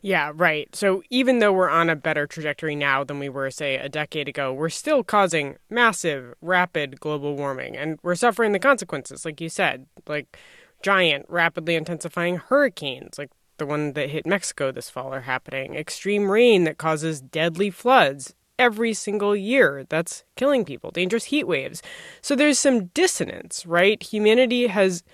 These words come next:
successfully avoided some future warming, and that's good. It saves lives, but it's not enough. It doesn't save us from the impacts of our current amount of warming, which is already pretty devastating.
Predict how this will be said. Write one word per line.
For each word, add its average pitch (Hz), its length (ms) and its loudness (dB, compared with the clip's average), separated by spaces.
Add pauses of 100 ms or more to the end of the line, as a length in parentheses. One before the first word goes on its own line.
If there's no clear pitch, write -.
(180)
successfully 208 560 2
avoided 175 500 4
some 220 440 4
future 180 320 -2
warming, 196 460 4
and 170 260 0 (300)
that's - 260 -4
good. - 420 -2
It - 160 -6
saves 156 360 -4
lives, 143 500 -4 (320)
but 185 140 4
it's 180 200 -4
not 180 320 4
enough. 151 440 -8
It 165 120 -6
doesn't 196 380 0
save 175 400 0
us 156 160 -2
from 165 160 -4
the 156 160 -4
impacts 151 420 -6
of 139 200 -10
our 135 300 -4 (120)
current 285 400 0
amount 135 240 -8
of 131 120 -8
warming, 147 400 -2
which - 260 -6 (180)
is 170 100 -10
already 175 280 -2
pretty 170 260 -4
devastating. - 600 -8